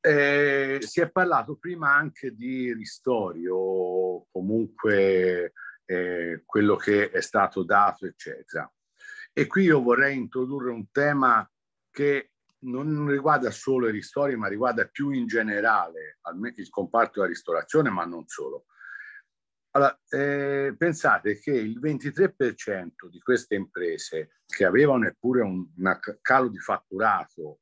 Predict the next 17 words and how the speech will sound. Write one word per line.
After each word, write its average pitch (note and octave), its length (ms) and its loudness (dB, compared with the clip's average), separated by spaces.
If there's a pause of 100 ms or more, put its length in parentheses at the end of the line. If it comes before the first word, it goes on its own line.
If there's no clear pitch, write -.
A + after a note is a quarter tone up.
(140)
importante G2+ 920 2
e D#2 100 -14
quindi A2 260 -6
potevano F2+ 640 -2
aderire F2 360 -6
ai F2 40 -4
ristori, G#2 640 -4 (760)
non E3+ 260 4
sono D#3 340 4
riusciti A2+ 760 -4 (200)
ad B2+ 340 2
ottenere A#2 600 -2
ristori E3+ 600 0 (240)
per E3 220 0
difficoltà B2+ 580 -4
burocratiche. F#2 960 -8 (1400)
Cioè C3 400 2